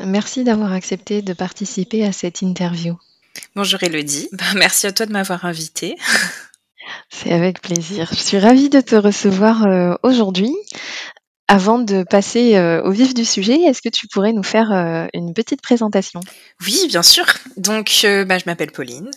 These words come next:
Speaker 2: Euh, actuellement, je suis en Loire-Atlantique, juste à côté de la Bretagne.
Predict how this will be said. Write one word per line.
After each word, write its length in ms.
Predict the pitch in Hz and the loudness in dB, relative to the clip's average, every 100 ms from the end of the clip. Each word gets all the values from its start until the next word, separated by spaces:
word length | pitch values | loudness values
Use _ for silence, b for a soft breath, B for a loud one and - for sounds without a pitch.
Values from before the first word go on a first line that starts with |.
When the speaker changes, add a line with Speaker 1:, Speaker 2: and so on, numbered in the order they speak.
| 175 | -8
Speaker 2:
Euh, 320 | 175 170 175 - | -4 0 2 4
actuellement, 640 | - - - 202 196 202 | 2 2 2 4 4 0
je 120 | 202 | 0
suis 360 | 175 - 175 165 | 0 -2 -2 -4
en 80 | 151 | -4
Loire-Atlantique, 960 | 160 170 156 - 147 - - - - - - - | -4 -4 -4 -6 -4 -6 -4 -8 -8 -12 -20 -12
juste 240 | 196 233 | -6 -6
à 80 | 196 | -6
côté 240 | 190 180 | -8 -10
de 40 | 190 | -10
la 80 | 180 | -12
Bretagne. 540 | 175 165 - 147 202 | -16 -16 -12 -12 -12